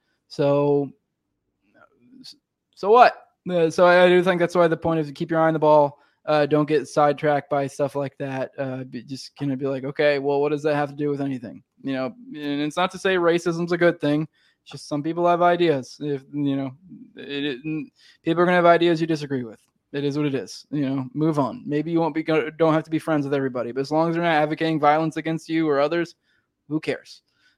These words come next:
But, uh, I appreciate you being here, Ken. Uh, you wanna go ahead and drop your plugs again, uh, so people know who you are, where they can find you,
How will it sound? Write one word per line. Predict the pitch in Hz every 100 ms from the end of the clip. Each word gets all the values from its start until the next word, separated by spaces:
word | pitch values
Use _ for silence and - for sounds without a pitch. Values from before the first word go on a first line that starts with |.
| _
But, | 143 139
uh, | 143 139 135
I |
appreciate | 156 190 208 185
you |
being | 170 175
here, | 175 175
Ken. | - 170 165 156 - _ _
Uh, | - 151 151
you | 147
wanna | 170
go |
ahead | 175
and | 165
drop | 165 160
your | 160
plugs | 175 165 160 156 160
again, | 156 156 151
uh, | 151 147 143 139
so | -
people | 139 143
know | 139 139 139
who | 147
you | 139
are, | 139 139
where | 135
they | 139
can | 131
find | 135 127 127
you, | 131 131